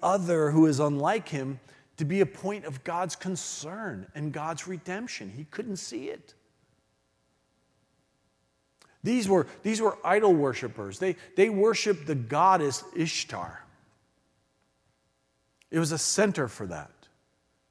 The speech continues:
But you know what? Jonah became like them.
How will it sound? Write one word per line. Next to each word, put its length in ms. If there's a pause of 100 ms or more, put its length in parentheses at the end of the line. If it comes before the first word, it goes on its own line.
(1400)
But 180
you 60
know 80
what? 160
Jonah 240
became 340
like 220
them. 260